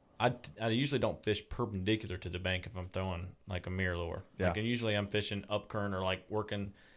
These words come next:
Speaker 1: uh, then maybe the mouth of a creek and I'm down current. I want that bait to kinda c-, work towards me, so I want the, I wanna let the water do most of the work for me,
Speaker 2: Yep.
Speaker 1: and then move it every once in a while. But then obviously it's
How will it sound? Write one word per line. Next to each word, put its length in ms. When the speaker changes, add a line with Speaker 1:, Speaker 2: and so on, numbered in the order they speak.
Speaker 1:
uh, 400
then 120
maybe 200
the 120
mouth 260
of 140
a 40
creek 360
and 80
I'm 220
down 280
current. 400
I 60
want 280
that 260
bait 220
to 80
kinda 240
c-, 120
work 220
towards 320
me, 160
so 120
I 60
want 160
the, 120
I 40
wanna 160
let 200
the 80
water 300
do 200
most 300
of 40
the 60
work 220
for 160
me, 140
Speaker 2:
Yep. 180
Speaker 1:
and 160
then 140
move 180
it 80
every 200
once 260
in 60
a 40
while. 260
But 120
then 140
obviously 420
it's 180